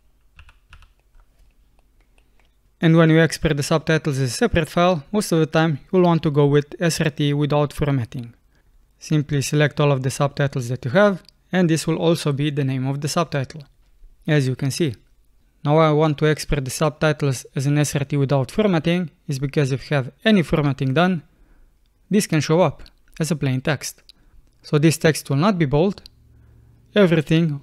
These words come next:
will be written as a text. Now when you export the video with the subtitles, the subtitle should work no matter what the F P S of the video is.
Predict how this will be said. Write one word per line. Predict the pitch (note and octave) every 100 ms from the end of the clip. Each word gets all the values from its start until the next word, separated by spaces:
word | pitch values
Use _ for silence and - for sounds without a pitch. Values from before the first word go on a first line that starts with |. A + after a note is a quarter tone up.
| -
will | E3+
be | F3 E3+
written | D#3 D3 D#3 D#3 -
as | G#3+ D3
a |
text. | C3+ B2 - - _ - _ _ _ _ _ _ _ - -
Now | D#3
when | D#3 D3+
you | F3
export | G#3 - - C#3+
the | C#3+
video | F#3 E3 D3+ - -
with | E3 C#3+
the |
subtitles, | C3+ G3+ - D3 D#3 G3+ - - _ -
the | D3
subtitle | D#3 C#3+ D3+ D3 C#3
should | - G#3+
work | G3 F#3+ E3+ - D#3
no |
matter | D3+ D3 D3 C#3+
what | C#3 B2+
the | C3 B2 _ -
F | C#3 -
P | C#3+
S | C3
of | C#3 B2+
the |
video | C3 C3 B2
is. | D#3+ A3+ -